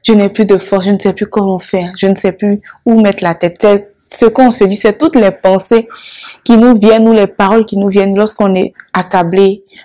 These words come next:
par les coups de la vie, par des trahisons, par beaucoup de choses. Lorsque les choses ne se passent pas forcément comme on l'espérait,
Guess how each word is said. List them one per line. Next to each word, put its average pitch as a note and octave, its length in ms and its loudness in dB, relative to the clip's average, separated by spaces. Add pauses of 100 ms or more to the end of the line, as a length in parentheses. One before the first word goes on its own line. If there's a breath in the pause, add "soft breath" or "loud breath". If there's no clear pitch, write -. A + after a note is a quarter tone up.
(120)
par F3+ 200 0
les F3+ 200 -4
coups G#3+ 240 0
de F#3+ 80 2
la F3 220 0
vie, F#3+ 160 0
par F3 260 -4
des E3 180 -4
trahisons, G3 460 -2
par F3 320 -8 (520 loud breath)
beaucoup G3 300 -2
de A3 80 4
choses. G#3 200 2
Lorsque A#3 240 0
les G#3 100 2
choses A#3 160 0
ne A3 80 -2
se G3 140 -2
passent - 280 -8
pas G#3 140 -2
forcément G3 600 -4 (1160 loud breath)
comme A#3+ 240 2
on G3 60 2
l'espérait, F#3 760 -2